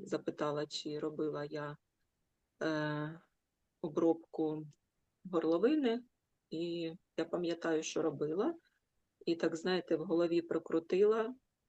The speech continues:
за цей час я сиділа уже, ну, виконувала вже кожну технологічну операцію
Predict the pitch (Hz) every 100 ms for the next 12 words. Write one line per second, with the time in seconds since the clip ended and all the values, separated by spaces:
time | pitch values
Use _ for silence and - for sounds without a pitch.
0 | _ _ - 156 156 156 156 165 165 180
1 | 185 - 180 208 - 180 165 - - 180
2 | 185 175 151 170 170 175 196 170 - 160
3 | 185 208 202 165 160 160 - 147 165 175
4 | 170 180 165 143 147 147 - - 160 165
5 | 170 - - 156 151 165 240 311 - -
6 | 202 190